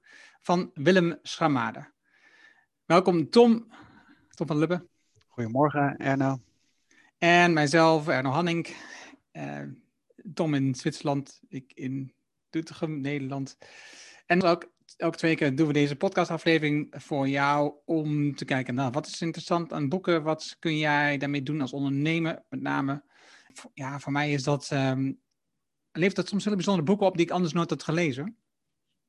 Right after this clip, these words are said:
Speaker 1: En ik moet eerlijk zijn dat dit boek waarschijnlijk ook op dat lijstje staan van dat ga ik nooit lezen. Omdat alleen al kapitalisme, dat woord zit erin, dat is een woord waar ik niet zo erg, heel erg iets mee heb. Dus, nou, vandaar.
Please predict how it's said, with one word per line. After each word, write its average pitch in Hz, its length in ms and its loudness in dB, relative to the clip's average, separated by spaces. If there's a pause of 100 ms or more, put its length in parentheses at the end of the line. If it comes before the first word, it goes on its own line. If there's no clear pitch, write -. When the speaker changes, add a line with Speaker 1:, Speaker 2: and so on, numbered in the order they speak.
(320)
Speaker 1:
En - 120 -2
ik 190 60 2
moet 208 100 0
eerlijk 202 200 -2
zijn 190 140 2
dat 170 220 2
dit 185 420 -2
boek 196 160 4
waarschijnlijk 180 400 2
ook 220 140 0
op 202 100 -2
dat 143 140 2
lijstje 120 240 0
staan 113 260 -2
van 127 180 -2
dat 120 160 -6
ga 120 160 2
ik 117 120 -4
nooit 123 260 4
lezen. 117 540 -2 (720)
Omdat 143 280 6
alleen 139 260 6
al 131 140 6
kapitalisme, 147 600 4
dat 127 160 4
woord 127 240 2
zit - 160 -2
erin, 123 220 2
dat 127 140 0
is 123 80 -2
een 120 140 0
woord 123 180 0
waar 120 100 -2
ik - 60 -10
niet 131 120 -2
zo 123 100 0
erg, 117 260 -4
heel 113 160 0
erg 107 240 -4 (420)
iets 127 200 -4
mee 117 180 0
heb. 123 280 -2
Dus, - 180 -10
nou, - 140 -12 (840)
vandaar. 143 840 2